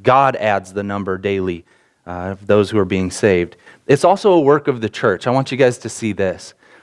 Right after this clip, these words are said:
Salvation happens, and the normal thing in the scriptures is that when people are saved, they are integrated into the church.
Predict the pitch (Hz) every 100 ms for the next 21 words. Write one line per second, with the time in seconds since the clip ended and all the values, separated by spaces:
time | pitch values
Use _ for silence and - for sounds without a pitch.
0 | _ _ _ _ - - 165 165 175 185
1 | - 185 180 - - 151 135 117 101 98
2 | 104 - 120 120 117 120 131 156 185 185
3 | 180 - 151 143 139 120 113 - 120 -
4 | 104 98 104 101 110 117 139 165 165 160
5 | 143 123 - 110 98 95 110 107 98 123
6 | 120 110 110 104 104 98 90 82 82 73
7 | -